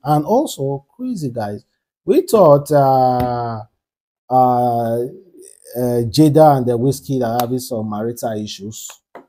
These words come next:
you know, with the way Wizkid was recently hanging out with Tiwa Savage and doing all those crazy stuff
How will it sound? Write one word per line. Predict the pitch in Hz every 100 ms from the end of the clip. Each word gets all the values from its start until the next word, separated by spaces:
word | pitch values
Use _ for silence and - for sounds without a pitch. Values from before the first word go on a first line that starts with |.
| _ -
you | 107
know, | 107 113 113 _
with | 98
the | 101
way | 101 120 110
Wizkid | 104 120 -
was | 107 101 98 98 - _ _ _
recently | 113 117 117 113 117
hanging | 113 107 110
out | 107 107
with | 95
Tiwa | 110 104
Savage | - 113 110 104
and | 101
doing | 107 110
all | 110
those | 104 101
crazy | - 101
stuff | 95 - 98